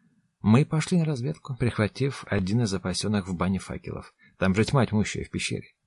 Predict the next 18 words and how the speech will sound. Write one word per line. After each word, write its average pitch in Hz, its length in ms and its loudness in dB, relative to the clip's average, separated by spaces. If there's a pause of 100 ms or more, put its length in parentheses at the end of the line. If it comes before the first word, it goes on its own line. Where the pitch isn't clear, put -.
(380)
Думали, 117 320 6
у 117 60 8
гномов 110 320 4
там 104 200 4
склад 127 360 -2
всякой - 280 -2
жратвы. 110 560 -2
Ага, 113 500 2 (180)
как 92 180 -2
бы 92 100 0
не 101 120 4
так. 98 220 -4 (720)
Пещера 127 420 0
тянется 117 400 0
метров 117 400 0
пятьсот - 640 -2
и 113 80 -2
соединяется 117 800 2